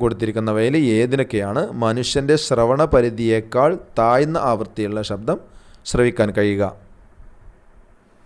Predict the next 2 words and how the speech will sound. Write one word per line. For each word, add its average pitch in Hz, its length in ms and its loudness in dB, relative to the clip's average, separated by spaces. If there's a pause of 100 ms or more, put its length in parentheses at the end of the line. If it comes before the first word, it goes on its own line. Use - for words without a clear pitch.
(2500)
ഓപ്ഷൻ 117 260 -2 (100)
ബി 120 100 4